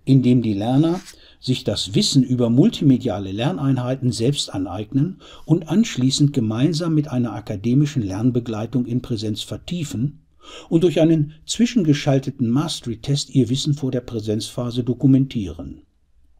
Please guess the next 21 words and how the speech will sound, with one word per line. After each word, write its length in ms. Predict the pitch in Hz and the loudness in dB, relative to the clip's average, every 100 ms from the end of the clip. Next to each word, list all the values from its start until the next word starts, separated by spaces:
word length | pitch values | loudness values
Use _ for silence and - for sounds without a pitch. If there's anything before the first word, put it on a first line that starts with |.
| _ _ _ _ _ _ _ _ - - - | _ _ _ _ _ _ _ _ -20 -20 -2
Inverted 480 | 147 147 196 247 - | 8 8 8 2 -2
Classroom 480 | 180 175 - 175 151 | -6 -6 -2 2 4
Mastery 440 | 147 - - 127 | 4 0 0 0
Model 420 | 107 101 110 127 143 _ - | 2 -2 -2 -4 -6 _ -4
nennt 280 | 127 147 | -2 0
man 160 | 139 123 | 2 0
dieses 320 | 120 135 139 | 2 0 -2
Format, 580 | - 101 98 113 156 - _ _ _ | -4 -10 -8 -8 -8 -12 _ _ _
das 200 | 117 - | -8 -6
als 320 | 127 117 - | -4 -6 -4
eines 380 | 135 151 175 - | 0 0 0 -2
der 140 | 139 | -4
zentralen 800 | - 135 120 - 143 165 185 185 | -2 -4 -4 -4 -6 -4 -2 0
digitalen 540 | 143 135 135 135 139 131 | 0 2 0 0 0 2
Lehrformate 680 | 127 135 135 117 113 110 123 | 0 -2 -2 -4 -4 -6 -6
gerade 320 | - 147 175 | -6 -4 -2
im 180 | 135 139 | 4 4
Grundlagenbereich 1040 | 117 202 220 110 101 107 104 98 117 - | 6 4 4 -4 -4 -6 -6 -4 -6 -6
der 140 | 101 | -6
Hochschulbildung 760 | 117 151 - 113 98 101 101 101 | -4 -4 -4 -4 -2 -4 -4 -6
gilt 340 | 113 143 143 | -2 -2 -2